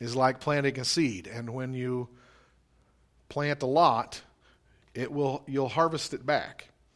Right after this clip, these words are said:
But it's free, you're free to give it or not. It says, "Give what you've decided in your heart." Tithing is required. Giving is not.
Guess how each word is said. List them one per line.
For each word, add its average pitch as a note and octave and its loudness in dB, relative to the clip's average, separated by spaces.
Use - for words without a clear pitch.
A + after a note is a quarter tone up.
But D3+ 6
it's D3 -2
free, D#3 -2
you're B2+ -4
free D#3 -2
to D#3 -4
give C#3 0
it - -6
or B2+ -4
not. D3+ -6
It - -20
says, C3 0
"Give C3+ 2
what D3 2
you've D3+ 0
decided C3+ 2
in B2 -6
your B2 -6
heart." B2+ -6
Tithing D3 4
is D3+ 0
required. C#3+ 2
Giving C#3+ -4
is B2+ -4
not. C3 -6